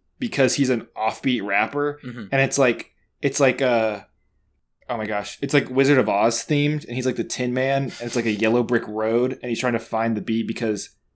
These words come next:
Speaker 1: he's an offbeat rapper. I don't know. I just
Speaker 2: Yeah.
Speaker 1: thought that was hilarious.
Speaker 2: That's pretty funny.
Speaker 1: But, uh, yeah, he raps more on beat on that album, honestly. But
Speaker 2: Mm-hmm.
Speaker 1: it, his, his very,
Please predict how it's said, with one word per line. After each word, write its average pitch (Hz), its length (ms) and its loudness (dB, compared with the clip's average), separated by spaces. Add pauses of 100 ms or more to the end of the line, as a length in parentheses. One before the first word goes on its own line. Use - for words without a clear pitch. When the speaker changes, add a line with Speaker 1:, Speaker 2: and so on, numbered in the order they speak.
Speaker 1:
he's 113 180 -6
an 113 80 -2
offbeat 104 400 -2
rapper. 101 280 -2
I 104 80 -2
don't 104 100 -6
know. 98 80 -4
I 104 80 0
just 104 160 -4
Speaker 2:
Yeah. 110 60 0
Speaker 1:
thought 104 80 -6
that 104 100 -2
was 98 160 -6 (120)
hilarious. 101 640 -6 (500)
Speaker 2:
That's - 120 -20
pretty 98 180 -18
funny. 101 320 -20 (1080)
Speaker 1:
But, 101 220 -6
uh, 98 180 -8 (400)
yeah, 110 320 -2
he 127 120 0
raps 147 240 6
more 117 220 4
on 101 160 4
beat 98 300 -4
on 98 120 -10
that 92 140 -6
album, 92 300 -8
honestly. 92 440 -14
But 104 240 -12
Speaker 2:
Mm-hmm. 113 200 -10 (360)
Speaker 1:
it, 139 260 0 (260)
his, 147 200 4
his 139 320 4 (380)
very, 135 680 6